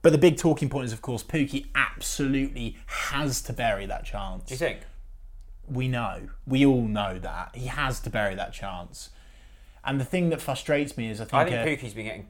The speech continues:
Speaker 2: too much stick in recent weeks.
Speaker 1: I think a co-, I think a confident Pukki that's scoring goals every other week in the Championship buries that. But for me,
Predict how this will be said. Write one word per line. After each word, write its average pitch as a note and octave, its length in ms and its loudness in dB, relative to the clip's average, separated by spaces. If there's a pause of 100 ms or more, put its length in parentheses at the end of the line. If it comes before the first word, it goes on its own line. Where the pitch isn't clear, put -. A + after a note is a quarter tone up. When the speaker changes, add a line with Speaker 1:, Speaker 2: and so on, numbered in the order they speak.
(140)
Speaker 2:
too B2 180 -4
much G#2 180 -8
stick - 300 -6
in F#2+ 80 -14
recent F2+ 320 -14
weeks. F#2+ 180 -14
Speaker 1:
I C#3+ 100 -2
think C#3+ 180 -2
a C#3 60 0
co-, - 280 -6
I C3 60 -6
think C#3+ 220 -4
a C3 60 0
confident D#3 640 -6
Pukki B2+ 680 -2 (380)
that's - 180 -10
scoring D3+ 520 0
goals B2 340 2
every A#2 180 -2
other A#2 140 0
week A#2 220 -4
in A2+ 60 -6
the A2+ 80 -4
Championship G#2+ 640 -8
buries G#2+ 360 -2
that. F2 280 -8 (480)
But A#2+ 280 -2
for - 160 -8
me, A#2 680 -2